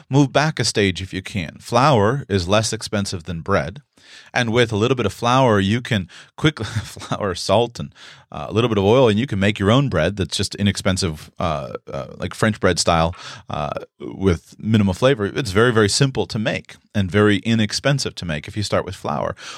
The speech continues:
Or you can even go back to the most fundamental form and purchase wheat. For somebody in extreme poverty, buying wheat would probably not be a good place to start because you need some kind of processing equipment.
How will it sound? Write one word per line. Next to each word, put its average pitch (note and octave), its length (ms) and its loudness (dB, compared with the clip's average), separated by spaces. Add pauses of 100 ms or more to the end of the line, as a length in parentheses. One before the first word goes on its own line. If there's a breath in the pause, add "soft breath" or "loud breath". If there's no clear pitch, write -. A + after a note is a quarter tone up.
Or F#3 160 8
you D3+ 120 0
can D3+ 160 2
even C#3 200 0
go B2+ 120 6
back A2+ 280 2
to A#2 100 -4
the G2+ 80 -2
most G#2 240 2
fundamental A2 440 2
form F2 340 -6
and F2 200 -2 (320)
purchase - 460 -6
wheat. - 320 -10 (1400)
For B2 120 0
somebody B2+ 300 4
in A2+ 80 6
extreme B2+ 380 4
poverty, F#2+ 800 0
buying F2 340 2
wheat G2+ 240 0
would F2+ 140 -6
probably F2 460 -2
not F2 200 0
be F2+ 120 -2
a E2 40 -4
good E2 160 -6
place - 260 -2
to - 60 -8
start D2+ 300 -2
because F#2 260 -2
you F2 80 -4
need F2+ 160 -2
some F#2+ 160 -2
kind E2+ 200 -2
of - 80 -6 (360 loud breath)
processing G#2+ 600 0
equipment. - 420 -6